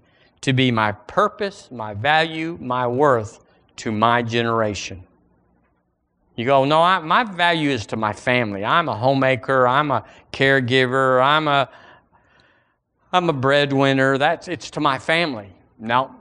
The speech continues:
that's not it. The, the word says, I wrote it down, Acts thirteen thirty-six says, "David, after he had served his own generation by the will of God, fell on sleep." He had served his own generation.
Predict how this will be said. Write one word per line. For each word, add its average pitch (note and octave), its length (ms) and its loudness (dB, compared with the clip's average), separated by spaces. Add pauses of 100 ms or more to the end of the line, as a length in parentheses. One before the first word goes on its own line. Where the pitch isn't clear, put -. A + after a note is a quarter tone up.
(120)
that's A#2 240 -10
not C#3+ 180 0
it. B2 240 -4
The, C#3+ 260 0
the D#3 140 2
word G#3+ 240 0
says, E3+ 300 0
I D#3 160 0
wrote F3 220 0
it E3 60 -4
down, C#3+ 240 0
Acts D#3+ 280 -2
thirteen F3+ 500 -2
thirty-six F#3 640 0
says, D3 300 2
"David, D#3+ 640 2 (460)
after E3+ 440 -2
he F3+ 260 -2
had E3 200 0
served F#3 420 0
his C3+ 220 -6
own C#4 440 0
generation C4 920 0 (320)
by C3+ 180 2
the C3+ 100 0
will F3 280 2
of F3 120 -2
God, A2+ 420 -2 (580)
fell D3+ 720 0 (120)
on B2 520 2
sleep." - 520 -10 (760)
He C3+ 160 -2
had A#2 120 0
served F3 600 2
his A2+ 240 -6
own E3 400 0
generation. C#3 800 -2